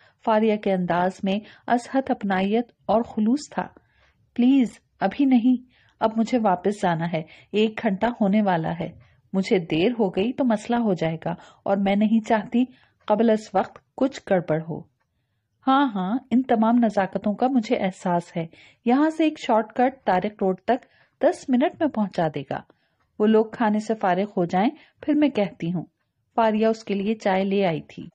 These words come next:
दो खवातीन की मौजूदगी के बावजूद कमरे में खामोशी मुहित थी। फारिया इस नए बंधन के हवाले से उससे कोई लतीफ सी छेड़छाड़ का सोचती, फिर सिचुएशन और किरण की संजीदा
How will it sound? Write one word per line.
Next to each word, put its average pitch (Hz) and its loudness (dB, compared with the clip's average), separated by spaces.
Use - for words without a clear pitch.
दो 294 2
खवातीन 302 4
की 320 2
मौजूदगी 220 2
के 240 0
बावजूद 185 0
कमरे 220 2
में 226 4
खामोशी 196 0
मुहित 226 0
थी। - -10
फारिया 196 0
इस 202 -2
नए 202 0
बंधन 196 0
के 196 -2
हवाले 175 0
से 196 -2
उससे 247 -2
कोई 247 0
लतीफ 214 0
सी 269 -4
छेड़छाड़ 190 -2
का 180 -6
सोचती, 196 -6
फिर 349 4
सिचुएशन 320 0
और 226 -2
किरण 233 2
की 240 -2
संजीदा 190 -2